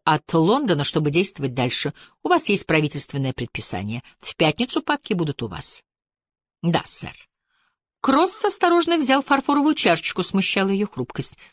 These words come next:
Благодарю вас, сэр. Предлагаю отрядить двух людей на постоянное дежурство в хранилище банка. Одного из эс ай, одного из уголовного розыска на всякий случай и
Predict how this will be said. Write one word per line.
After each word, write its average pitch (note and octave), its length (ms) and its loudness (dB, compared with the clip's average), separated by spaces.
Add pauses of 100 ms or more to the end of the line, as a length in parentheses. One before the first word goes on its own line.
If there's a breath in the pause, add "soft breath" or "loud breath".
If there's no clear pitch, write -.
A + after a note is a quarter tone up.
(120)
Благодарю G#3+ 360 2
вас, - 160 -6
сэр. - 380 -8 (520)
Предлагаю A3+ 500 4
отрядить G#3+ 460 2
двух G#3 280 4
людей A3 300 4
на D4+ 100 0
постоянное G3+ 640 2
дежурство F#3+ 460 0
в - 40 -8
хранилище F3 500 2
банка. C#3+ 340 0
Одного F3 540 4
из D3+ 380 0 (120)
эс - 480 0 (120)
ай, A3 300 4 (680)
одного G#3 340 6
из E3 80 4
уголовного D#3+ 540 4
розыска C#3+ 360 -2
на B3 80 0
всякий D#4 280 -4
случай E4+ 440 0
и D4+ 320 2